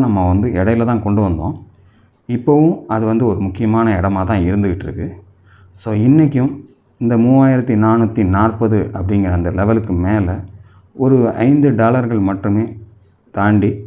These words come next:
நின்றுகிட்டு இருக்கிற இந்த சிச்சுவேஷன்ல க்ளோசிங் எப்படி இருக்குன்றதை பார்க்கணும். அந்த க்ளோசிங்க்கு அப்புறம் நமக்கு அடுத்து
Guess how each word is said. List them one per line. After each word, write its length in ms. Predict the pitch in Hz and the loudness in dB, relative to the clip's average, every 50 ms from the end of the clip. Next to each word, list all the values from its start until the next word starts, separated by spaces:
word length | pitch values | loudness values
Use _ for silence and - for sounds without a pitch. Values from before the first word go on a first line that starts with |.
| - - - 92 95 | -18 -10 -4 0 2
நின்றுகிட்டு 340 | 104 110 107 110 95 - 92 | 2 4 4 2 2 0 -4
இருக்கிற 220 | 87 95 92 98 123 - - 123 101 | -4 -4 -4 -4 -4 -4 -4 -2 0
இந்த 120 | 104 110 98 82 - | 2 2 2 0 -4
சிச்சுவேஷன்ல 580 | - - 104 92 87 - - 87 76 76 87 113 135 - - - _ _ _ _ _ - | -6 -4 -2 -2 -2 -2 -4 -6 -6 -6 -6 -8 -8 -12 -16 -20 _ _ _ _ _ -4
க்ளோசிங் 420 | - 147 170 175 135 156 143 127 113 98 | 0 2 2 2 4 4 4 4 4 2
எப்படி 180 | 107 110 107 101 | 2 2 2 2
இருக்குன்றதை 500 | 90 90 - 104 101 90 80 82 98 107 107 - | 0 0 -2 -2 -2 -2 -2 -4 -4 -4 -4 -2
பார்க்கணும். 400 | 92 90 90 92 - 67 80 - - - - 98 | -2 -2 -2 -4 -6 -8 -10 -12 -14 -14 -8 -6
அந்த 120 | 101 98 92 92 | -6 -4 -4 -2
க்ளோசிங்க்கு 460 | 104 113 123 123 135 120 113 110 113 92 | 0 0 2 2 2 0 2 0 0 -2
அப்புறம் 280 | 90 90 123 135 160 - - - - - _ _ _ _ _ - | -2 0 0 0 0 -2 -4 -10 -18 -20 _ _ _ _ _ -2
நமக்கு 340 | 104 107 107 104 - - 107 110 107 - - - 107 | 0 0 0 0 -2 -4 -6 -6 -6 -10 -8 -4 -2
அடுத்து 240 | 107 117 127 - | -2 -2 -2 -2